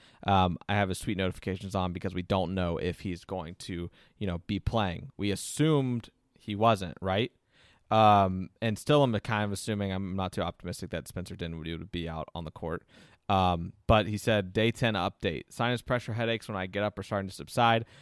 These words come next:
but I was a little too bullish on the bike. Got dizzy and felt weak.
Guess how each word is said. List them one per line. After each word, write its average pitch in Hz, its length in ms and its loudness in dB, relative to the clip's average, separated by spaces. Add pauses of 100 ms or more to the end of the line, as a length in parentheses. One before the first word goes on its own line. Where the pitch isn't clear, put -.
(300)
but 104 80 2
I 104 100 6
was 104 140 2
a 107 60 -6
little 120 200 2
too 117 420 0
bullish 110 400 0
on 104 160 0
the 90 60 -2
bike. 92 420 0 (280)
Got 107 240 2
dizzy 113 260 2
and 101 100 -2
felt 95 280 0
weak. 101 320 -4